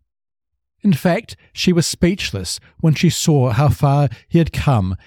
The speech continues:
in such a short period of time. I hope that by sharing Cameron's story, it will help you face your own anger issues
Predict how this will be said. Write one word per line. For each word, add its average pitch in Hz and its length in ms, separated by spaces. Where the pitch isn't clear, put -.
in 151 80
such - 260
a 160 40
short 156 420
period 107 400
of 107 180
time. 92 460
I 202 100
hope 220 240
that 214 180
by 160 100
sharing 185 420
Cameron's 165 400
story, 104 480
it 151 120
will 175 100
help 190 340
you 196 140
face 180 480
your - 180
own 170 280
anger 160 400
issues 101 560